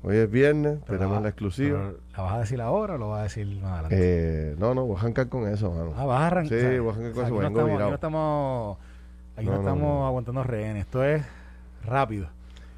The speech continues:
Speaker 1: Y la fuente que tengo es de primera. By the way.
Speaker 2: Ok.
Speaker 1: Y es de Mayagüez.
Speaker 2: De Mayagüez.
Speaker 1: Sí,
Speaker 2: ¿De,
Speaker 1: señor.
Speaker 2: de, de qué barrio?
Speaker 1: Y se tiene que, y,
Speaker 2: ¿De,
Speaker 1: y
Speaker 2: de,
Speaker 1: es,
Speaker 2: de
Speaker 1: y
Speaker 2: dónde? ¿De qué barrio Mayagüez?
Speaker 1: y
Speaker 2: Espérate,
Speaker 1: tiene
Speaker 2: ¿del
Speaker 1: que
Speaker 2: barrio,
Speaker 1: ver
Speaker 2: del barrio? ¿De Dulce el Labio?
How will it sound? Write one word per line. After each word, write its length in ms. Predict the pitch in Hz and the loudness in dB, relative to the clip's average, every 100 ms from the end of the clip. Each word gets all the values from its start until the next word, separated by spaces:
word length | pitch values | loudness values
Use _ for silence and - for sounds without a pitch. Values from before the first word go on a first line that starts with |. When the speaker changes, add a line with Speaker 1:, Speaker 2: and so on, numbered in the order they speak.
| - | -4
Speaker 1:
Y 80 | 107 | 2
la 140 | 107 | 2
fuente 280 | 104 123 156 | 4 4 4
que 120 | 156 | 4
tengo 260 | 151 160 151 | 4 4 4
es 80 | 147 | 4
de 100 | 147 | 2
primera. 440 | 123 101 98 87 - - - - - - - - - - - | -2 -4 -6 -8 -12 -18 -18 -18 -18 -18 -18 -18 -20 -16 -6
By 200 | 92 92 | -2 0
the 80 | 90 | 0
way. 260 | 101 87 - - - - - - 87 | 0 -2 -6 -18 -20 -18 -18 -16 -14
Speaker 2:
Ok. 100 | 92 113 135 - - | -8 -6 -6 -10 0
Speaker 1:
Y 120 | 104 | 4
es 100 | 113 | 6
de 80 | 139 | 6
Mayagüez. 560 | 135 113 98 98 104 - - - - - - - - | 4 2 0 0 -2 -4 -14 -20 -20 -20 -20 -18 -14
Speaker 2:
De 160 | 92 101 | -10 -6
Mayagüez. 640 | 95 95 90 87 98 123 | -4 -2 -2 -2 0 0
Speaker 1:
Sí, 220 | 123 - 107 | -2 -4 0
Speaker 2:
¿De, 40 | |
Speaker 1:
señor. 260 | 113 120 104 | 4 4 4
Speaker 2:
de, 640 | 110 107 104 95 101 113 104 | 0 -4 -6 -8 -4 -4 -4
de 120 | 113 | -2
qué 140 | 127 | 0
barrio? 360 | 127 110 101 87 - | 2 0 -4 -8 -2
Speaker 1:
Y 60 | 101 | 2
se 120 | 107 | 4
tiene 300 | 107 123 135 | 6 4 6
que, 180 | 143 147 | 4 2
y, 100 | 123 | 0
Speaker 2:
¿De, 160 | 123 120 | 0 2
Speaker 1:
y 100 | 117 | 2
Speaker 2:
de, 120 | 135 | 2
Speaker 1:
es, 60 | 135 | 2
Speaker 2:
de 60 | |
Speaker 1:
y 40 | 143 | 0
Speaker 2:
dónde? 240 | 143 131 | -2 -4
¿De 100 | 127 | -6
qué 100 | 135 | -4
barrio 300 | 139 139 143 | -2 -2 -4
Mayagüez? 320 | 139 131 110 | -4 -6 -6
Speaker 1:
y 40 | 104 | -2
Speaker 2:
Espérate, 140 | 113 | 0
Speaker 1:
tiene 140 | 113 131 | 4 4
Speaker 2:
¿del 80 | 143 | 4
Speaker 1:
que 40 | |
Speaker 2:
barrio, 140 | 165 147 | 4 4
Speaker 1:
ver 40 | 151 | 4
Speaker 2:
del 100 | 139 | 2
barrio? 300 | 175 175 131 | 0 -2 -4
¿De 80 | |
Dulce 240 | 143 170 190 | -4 -4 -2
el 80 | 190 | 0
Labio? 300 | 202 123 | 0 -2